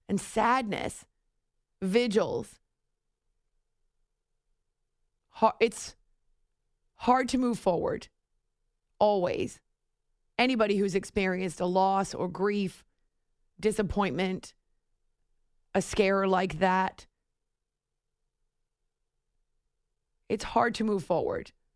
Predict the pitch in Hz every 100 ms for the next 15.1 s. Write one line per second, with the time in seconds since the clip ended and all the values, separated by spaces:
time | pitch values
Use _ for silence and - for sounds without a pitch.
0 | _ _ _ _ _ _ _ _ _ _
1 | - 190 226 202 180 190 220 - - -
2 | - _ _ _ _ _ _ 196 214 214
3 | 202 202 190 190 185 185 - 185 185 180
4 | 175 180 170 175 175 - 175 185 233 -
5 | 165 - _ _ _ _ _ _ _ _
6 | _ _ _ - 202 196 214 - 190 190
7 | 185 170 - - - _ _ _ _ -
8 | 196 196 214 220 - 202 185 165 143 127
9 | - - 190 196 208 - 202 151 - 165
10 | 180 180 - 175 175 - 165 170 - -
11 | 165 - - - 175 190 220 170 170 190
12 | 185 190 160 196 185 147 - - _ _
13 | _ _ _ _ _ _ _ _ _ _
14 | - 208 208 277 - 185 175 175 175 175